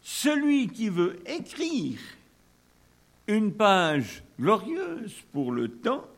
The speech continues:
et l'éternité, euh, ah ben, je, je lui mentionnerai le psaume vingt-sept, verset onze. « Éternel, enseigne-moi ta voie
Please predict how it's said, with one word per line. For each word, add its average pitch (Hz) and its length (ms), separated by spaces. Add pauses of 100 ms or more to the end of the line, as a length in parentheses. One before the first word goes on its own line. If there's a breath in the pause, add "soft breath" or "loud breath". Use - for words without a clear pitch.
(120)
et 127 120
l'éternité, 143 1120 (1200 soft breath)
euh, 107 680
ah 113 60
ben, 156 180
je, 151 60
je 123 260
lui 131 160
mentionnerai 131 1040 (380 loud breath)
le 117 180
psaume 123 340
vingt-sept, 127 680
verset 123 500
onze. « 170 760 (180)
Éternel, 214 1300 (540 loud breath)
enseigne-moi 240 1200
ta 147 240
voie 220 580